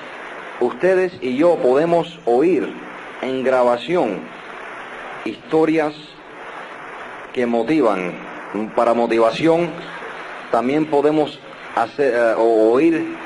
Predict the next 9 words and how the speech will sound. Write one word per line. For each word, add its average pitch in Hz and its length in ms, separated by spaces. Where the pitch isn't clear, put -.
cassettes, 135 520
grabaciones 117 800
donde 117 680
diamantes 123 840
en 117 140
este 139 220
negocio 135 480
están 147 580
educando 127 760